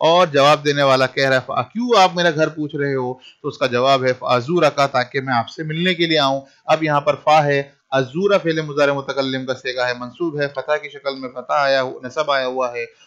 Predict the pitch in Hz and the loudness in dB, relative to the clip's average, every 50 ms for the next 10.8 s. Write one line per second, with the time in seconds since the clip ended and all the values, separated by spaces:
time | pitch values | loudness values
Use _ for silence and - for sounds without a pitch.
0 | _ - - 135 135 - 131 120 117 - 123 120 117 113 113 110 160 - 123 135 | _ -4 -4 -4 -2 -2 -2 -4 -4 -4 -6 -6 -4 -4 -6 -6 -6 -2 -2 0
1 | 160 - - 104 135 - - 117 104 101 120 107 104 107 - _ _ _ - - | -2 -2 -6 -10 -10 -6 -6 -6 -6 -6 -8 -10 -10 -12 -18 _ _ _ -20 -20
2 | - - - _ _ _ _ _ _ _ _ _ _ - - 160 165 185 190 - | -20 -20 -20 _ _ _ _ _ _ _ _ _ _ 0 2 4 6 4 4 2
3 | - 196 208 220 220 214 - - 196 202 202 180 175 180 185 175 - - 151 151 | -2 -2 0 0 0 0 -2 -2 0 0 2 2 4 4 2 2 4 2 2 2
4 | 165 170 175 175 175 175 180 185 190 - _ _ _ _ - 143 175 202 214 196 | 2 2 2 2 0 0 0 -2 -4 -8 _ _ _ _ -2 2 2 2 2 0
5 | 202 185 165 160 175 170 156 147 147 151 156 151 156 156 160 156 156 - - 165 | 0 0 0 0 0 -4 0 2 4 4 4 4 4 2 0 -2 -6 -6 -4 -2
6 | 180 175 156 156 156 147 - 151 143 143 143 135 127 135 131 131 127 127 _ _ | -2 -4 -4 -6 -6 -4 -2 -2 -2 -4 -6 -6 -4 -2 -2 -2 -2 -4 _ _
7 | _ - - 139 151 165 180 170 - - 147 143 147 143 143 143 147 143 143 139 | _ 0 2 4 6 6 6 4 0 -4 -6 -4 -2 -2 0 2 2 2 2 2
8 | - 131 127 131 139 139 131 131 127 - 131 127 123 123 120 - _ _ _ - | 0 0 2 2 2 2 2 -2 -4 0 2 4 4 2 2 -2 _ _ _ 0
9 | 160 156 151 156 - 190 190 190 185 170 151 147 - 147 139 139 139 135 - - | 2 2 2 2 4 4 4 4 4 2 0 0 0 0 2 0 0 -4 -10 -10
10 | - 185 202 185 147 170 160 - 156 147 147 147 135 131 131 131 | -6 -6 -6 -4 -4 -4 -2 -2 -2 -2 -2 -4 -4 -4 -4 -4